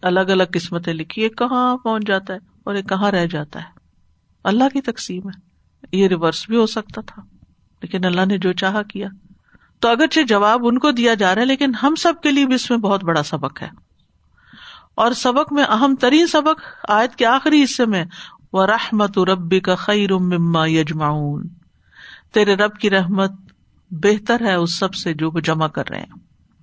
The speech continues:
یعنی نبوت دولت سے بہتر ہے، اس شہرت سے بہتر ہے۔ اسی طرح رحمت جنت کے معنوں میں بھی آتا ہے، جنت دنیا سے بہتر ہے،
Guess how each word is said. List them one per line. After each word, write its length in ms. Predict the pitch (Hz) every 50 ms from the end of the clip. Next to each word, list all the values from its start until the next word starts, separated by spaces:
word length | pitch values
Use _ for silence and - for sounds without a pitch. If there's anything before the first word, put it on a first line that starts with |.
| _ _ _ - -
یعنی 220 | 175 170 175 180
نبوت 500 | 175 180 170 170 190 185 170 180 214 202
دولت 380 | 175 156 175 185 170 180 190 185
سے 160 | - - 180
بہتر 400 | 156 165 156 147 - - 160 143
ہے، 140 | 139 139 151 - _ _ _ _ _ _ _ _ _ _ _
اس 100 | 208 196
شہرت 380 | - - 196 190 196 190 185
سے 140 | - - 190
بہتر 400 | 165 151 156 156 156 - 165 156
ہے۔ 100 | 139 135 - _ _ _ _ _ _ _ _ _ _ _ _ _ _ -
اسی 240 | - - 214 - 262
طرح 300 | 247 - 233 226 233 226
رحمت 500 | 208 208 202 196 196 226 233 233 - - _ _ - _ _ _ _
جنت 460 | - 226 180 190 190 202 214 220 220 -
کے 80 | 233
معنوں 300 | 202 202 190 190 196 202
میں 100 | 196 196
بھی 160 | 190 196 190
آتا 240 | 185 170 165 - 185
ہے، 100 | 170 160 - - _ _ _ _ _ _ _ _ _ _ _ _ _ _ _ _ _ -
جنت 440 | 165 185 185 190 196 208 196 170 156
دنیا 300 | 185 185 185 190 208 208
سے 160 | 202 - 190
بہتر 380 | 160 175 160 151 - 202 185
ہے، 140 | 170 147 170